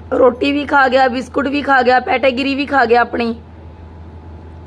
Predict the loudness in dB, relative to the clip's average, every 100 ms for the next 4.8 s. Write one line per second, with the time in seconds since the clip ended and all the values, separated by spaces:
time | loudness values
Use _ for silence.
0 | 0 2 2 0 0 0 2 2 2 0
1 | 2 0 0 -6 -20 -18 -6 0 2 2
2 | 2 4 4 4 4 4 4 0 -2 -2
3 | 0 -2 0 0 0 -8 -20 -20 -10 -2
4 | 2 2 2 -2 2 2 2